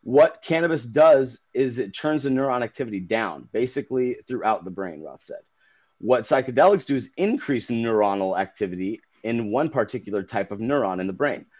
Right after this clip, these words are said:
So the effects are completely different. The bottom line is researcher, uh, researchers such as Roth are still working to find better solutions to working on mental health issues, w-, uh, whatever substance that involves. We're starting to get reports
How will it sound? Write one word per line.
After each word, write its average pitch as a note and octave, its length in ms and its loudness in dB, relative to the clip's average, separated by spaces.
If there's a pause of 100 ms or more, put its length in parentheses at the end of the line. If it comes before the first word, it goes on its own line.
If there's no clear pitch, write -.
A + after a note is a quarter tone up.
(140)
So C#3 180 0
the A#2+ 180 0
effects D#3 420 0
are A#2 200 0
completely A2 680 -6
different. - 320 -10 (480)
The A#2+ 80 0
bottom D3+ 340 6
line A#2 260 2
is G#2+ 160 -4
researcher, C3+ 600 -2 (340)
uh, G#2+ 40 -2
researchers C3 520 -2
such B2 220 -2
as G2 120 -10
Roth G#2+ 280 0
are G2+ 80 -4
still D3 320 -2
working C3 380 0
to A#2 120 -6
find A2 260 -2
better A2 200 -2
solutions A2+ 520 -8
to A2+ 120 -6
working G#2 400 -4
on F2 120 -2
mental G#2+ 300 -4
health G2 220 -4
issues, F2 380 -8 (280)
w-, G#2 240 -6
uh, F#2+ 300 2
whatever A2 500 -2
substance F#2+ 680 -8 (240)
that F#2 200 -2
involves. E2+ 540 -6 (1200)
We're C#3 120 4
starting E3+ 360 4
to D3+ 140 -4
get D3 180 2
reports D3 560 0